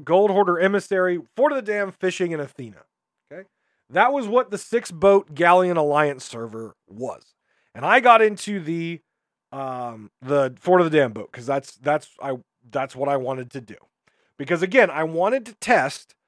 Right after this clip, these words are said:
how fast I could get Fury of the Damned done. 'Cause everyone said it was challenging. Again, the folks saying it's challenging, I'm assuming, are not doing this on the Alliance servers.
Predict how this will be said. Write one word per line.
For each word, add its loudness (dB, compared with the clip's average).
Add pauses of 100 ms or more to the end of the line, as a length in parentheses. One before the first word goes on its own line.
(140)
how 8
fast 0
I -4
could -10
get -6
Fury 0
of 2
the 0
Damned 0
done. -6 (560)
'Cause -12
everyone 4
said 4
it -2
was -8
challenging. -6
Again, 2 (300)
the 2
folks 2
saying -4
it's -6
challenging, 2
I'm 0
assuming, -2
are 0
not 0
doing -2
this -4
on 0
the -4
Alliance -4
servers. -4